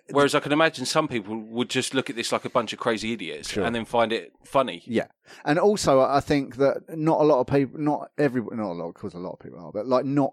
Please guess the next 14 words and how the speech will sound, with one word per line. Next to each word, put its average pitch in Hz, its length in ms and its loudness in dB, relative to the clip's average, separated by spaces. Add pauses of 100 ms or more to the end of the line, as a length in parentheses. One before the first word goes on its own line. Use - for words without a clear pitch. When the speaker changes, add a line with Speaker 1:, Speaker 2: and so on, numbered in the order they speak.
Speaker 2:
everybody 107 680 2
is 98 120 -4
in 110 180 -2
tune 101 680 0
with, 101 500 -2
um, 98 480 -4 (200)
like, 123 200 0
horror 104 480 4
as 107 160 -2
a 104 100 0
gen-, 120 460 0
genre. 101 520 0
Like, 107 180 2
most 135 460 0